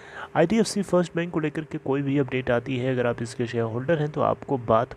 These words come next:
पता होनी चाहिए, आपको track करते रहना चाहिए। एक खबर है आप लोगों के साथ discuss करना चाहूँगा दोस्तों, आईडीएफ़सी First Bank के board ने जो है, अ,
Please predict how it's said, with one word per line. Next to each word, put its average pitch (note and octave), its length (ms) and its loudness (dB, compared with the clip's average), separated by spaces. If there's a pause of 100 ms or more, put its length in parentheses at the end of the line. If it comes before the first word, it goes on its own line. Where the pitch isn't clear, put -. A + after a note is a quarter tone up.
पता C#3 180 -2
होनी A#2 280 0
चाहिए, A2 300 -4
आपको A2+ 300 -2
track B2+ 440 0
करते A2 240 -2
रहना G2 260 -4
चाहिए। F#2+ 280 -6 (100)
एक C#3 160 -2
खबर E3 300 2
है E3 60 2
आप D#3 140 -2
लोगों C3+ 200 -6
के - 120 -20
साथ C3+ 140 -4
discuss A2 420 -6
करना A#2 180 -8
चाहूँगा A2 400 -2 (1900)
दोस्तों, E3 300 4
आईडीएफ़सी F3 420 2
First D#3+ 360 0
Bank D3 320 -4
के D3+ 120 0
board C3 360 0 (180)
ने B2+ 520 -4
जो A#2+ 220 0
है, A#2+ 440 2
अ, G2 400 2